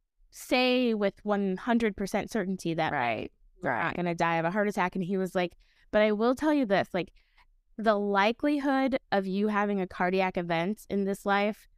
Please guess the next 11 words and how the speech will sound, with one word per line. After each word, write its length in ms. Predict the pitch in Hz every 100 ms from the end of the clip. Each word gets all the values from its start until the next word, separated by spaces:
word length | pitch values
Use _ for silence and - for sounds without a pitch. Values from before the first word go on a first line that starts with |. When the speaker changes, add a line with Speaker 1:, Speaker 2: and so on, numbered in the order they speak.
| _ _ _ _ _ -
Speaker 1:
like, 300 | 190 170 - _ _
I'm, 180 | 233 247 -
I 140 | 247
am 180 | 277 262
more 180 | 226 240
likely 320 | 233 208 220
to 100 | 208
see 240 | 190 196 180
you 120 | 175
at 100 | 165
Schnucks 380 | - - 160 139